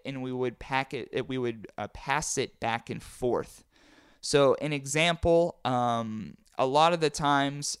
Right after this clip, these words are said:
uh, one of us was the interviewer, and the other one was the wrestler. And so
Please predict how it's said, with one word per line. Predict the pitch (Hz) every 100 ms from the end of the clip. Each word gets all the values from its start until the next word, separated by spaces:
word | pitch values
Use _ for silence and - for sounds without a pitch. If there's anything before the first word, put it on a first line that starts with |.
| _
uh, | - 113
one | 107 123 143
of | 156 143
us | 139 143 -
was | 123 120 117 120
the | - 123
interviewer, | - 165 165 147 143 135 127 147 185 _ _
and | 127 127 120 120 123
the | 127 -
other | 143 147 151
one | 139 139 135
was | 127 127 127 127
the | 139
wrestler. | 131 139 160 - - 57 - 165 _ _ _ _ _ _ _ _ -
And | 131 127 127 127 123 123
so | - 127 131 123 120 117